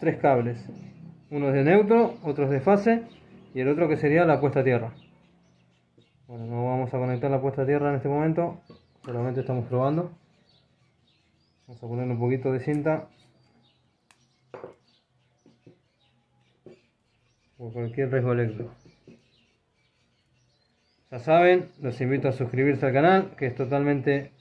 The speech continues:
gratuito, y a seguir mi página de Facebook, que en, en la descripción del video la vas a encontrar. También subo contenido interesante. Bueno, la fase iría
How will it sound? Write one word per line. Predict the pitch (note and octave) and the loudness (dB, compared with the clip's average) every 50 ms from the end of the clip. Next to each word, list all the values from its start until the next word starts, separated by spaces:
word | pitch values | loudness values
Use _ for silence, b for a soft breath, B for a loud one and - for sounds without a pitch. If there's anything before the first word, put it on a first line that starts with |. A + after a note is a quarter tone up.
| _ _ _ - | _ _ _ -12
gratuito, | D3 C3 C3 C3+ C3+ C3+ C3+ F3 G3 G3 G3 G#3 G#3 G#3+ - - - _ _ _ _ _ _ - | -6 0 2 2 2 2 4 4 4 4 4 4 4 4 4 0 -8 _ _ _ _ _ _ -12
y | C#3+ C3 | -8 -8
a | A#2+ | -8
seguir | - C#3+ C3+ C#3+ D#3 D#3+ D#3+ | -4 -2 0 2 2 4 4
mi | D#3 D3+ | 4 2
página | C#3 D3 D3+ C3+ - D#3 C#3+ C#3+ | 2 0 -2 -2 -2 -2 0 0
de | C#3+ C#3+ C#3 | 0 0 0
Facebook, | - F3+ F#3 F#3 F#3 F#3 F#3 F#3 F3+ F#3 - _ _ _ _ _ _ - _ _ _ _ - | 2 4 6 6 6 6 4 4 2 -2 -10 _ _ _ _ _ _ -20 _ _ _ _ -14
que | - B2+ | -10 -8
en, | B2+ B2 B2 B2 B2+ B2+ B2 C3 - _ _ _ _ _ _ _ _ _ _ _ _ | -6 -4 -4 -4 -4 -6 -8 -10 -18 _ _ _ _ _ _ _ _ _ _ _ _
en | D#3 C3+ C3+ | -10 -6 -2
la | C3+ | -2
descripción | C3 B2 C3+ C3+ B2 C3 E3 D#3 | -2 0 -2 -4 -2 0 0 2
del | D#3 D3 | 4 4
video | D3 D3 D3+ E3+ E3+ | 4 4 4 4 4
la | D#3+ D3 | 4 2
vas | C#3+ C3+ - C#3+ | 0 0 0 -2
a | |
encontrar. | C3+ C3 C#3 C3+ D3 E3 F3+ F#3+ F#3+ - _ - - _ _ _ _ _ _ _ _ _ _ - | -2 0 0 0 2 2 2 2 0 -6 _ -20 -20 _ _ _ _ _ _ _ _ _ _ -16
También | B2 B2 B2+ A#2 - | -14 -12 -10 -10 -6
subo | C#3 C3+ C3+ C3 | -4 -2 -2 -2
contenido | B2 B2+ B2 B2 B2+ C3 C#3 C3+ C3+ C3 B2+ | -2 -2 -2 -2 -2 0 2 2 2 2 0
interesante. | A#2 C3 B2+ B2 A#2 C#3 B2+ A#2 A2+ A#2+ A#2 - - - - _ _ _ _ _ _ _ _ _ _ _ - | 0 0 -2 -2 0 0 0 0 0 -2 -4 -6 -8 -18 -20 _ _ _ _ _ _ _ _ _ _ _ -12
Bueno, | B2+ B2 A#2 A2+ G#2+ G#2 - | -8 -6 -6 -6 -8 -10 -8
la | B2+ A#2 A#2 | -6 -6 -2
fase | - E3+ F3+ F#3+ F#3+ G3+ G3 F#3 F3+ - - _ _ _ - | 2 2 2 2 4 2 2 2 2 -2 -10 _ _ _ -12
iría | C#3+ C3 C3 C#3+ D#3 E3+ E3+ F3 F3+ | -8 -4 -2 2 4 4 4 4 2